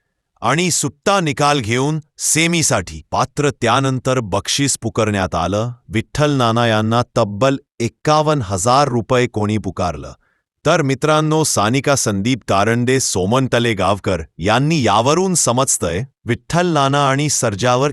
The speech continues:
किती प्रेम आहे. नक्कीच आज या जोडीने गुलाल घ्यावा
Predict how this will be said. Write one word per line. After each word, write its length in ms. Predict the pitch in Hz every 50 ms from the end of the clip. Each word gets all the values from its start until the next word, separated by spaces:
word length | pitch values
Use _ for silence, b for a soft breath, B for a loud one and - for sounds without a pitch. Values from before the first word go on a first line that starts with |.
| - -
किती 300 | - 120 - - 180 185
प्रेम 360 | - - - 117 113 110 95
आहे. 240 | 82 73 71 67 65 - _ _ _ _ _ _ _ _ _ _ _
नक्कीच 600 | - 110 - - _ _ - 190 208 202 - -
आज 300 | 156 143 147 156 117 104
या 220 | 98 104 113 135 156 131
जोडीने 420 | 113 123 123 117 123 127 127 120
गुलाल 420 | 107 90 95 90 92 107 127 135 127
घ्यावा 400 | 104 110 - - - 85 92